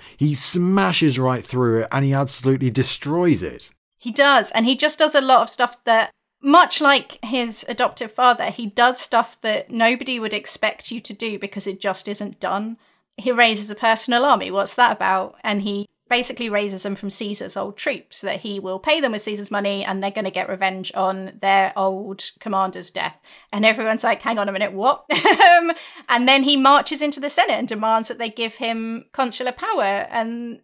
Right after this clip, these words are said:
Speaker 2: that's never happened before, and they don't know how to deal with it. And he just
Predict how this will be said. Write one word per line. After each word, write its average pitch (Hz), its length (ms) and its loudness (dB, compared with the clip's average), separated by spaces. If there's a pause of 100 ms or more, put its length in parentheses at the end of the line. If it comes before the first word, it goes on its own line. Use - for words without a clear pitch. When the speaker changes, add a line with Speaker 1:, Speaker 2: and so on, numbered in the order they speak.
(100)
Speaker 2:
that's 240 260 -4
never 277 220 2
happened 302 320 -4
before, 214 300 -6
and 220 100 -4
they 233 80 0
don't 247 300 0
know 240 240 0
how 226 240 -2
to 233 120 -14
deal 262 240 -8
with - 200 -14
it. 196 200 -6 (400)
And 226 220 2
he 254 200 -4
just - 500 0